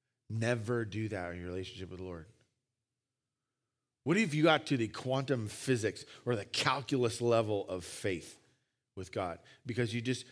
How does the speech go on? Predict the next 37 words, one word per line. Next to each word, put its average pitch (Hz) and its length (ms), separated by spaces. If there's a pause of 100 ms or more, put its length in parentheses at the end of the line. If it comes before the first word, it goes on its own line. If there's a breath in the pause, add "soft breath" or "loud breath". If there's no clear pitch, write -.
(100)
you 104 80
passed 139 340
the 135 80
class 113 380
that 120 120
you 107 80
were 95 100
in 98 100
and 98 120
you 90 100
kept 98 240
moving 92 240
forward 98 300 (1400)
and 101 100
getting 90 200
better 87 220
at 82 120
it. - 60 (920)
What 135 100
would 147 100
that 131 160
take? 101 380 (4000)
"Well, 95 140
gee, 139 160
Scott, 110 300
you're 123 100
the 123 80
pastor. 127 380
You're 117 80
supposed 110 260
to 92 60
tell 98 240
us - 120
what 98 100
that 95 140
would 107 120
take." - 200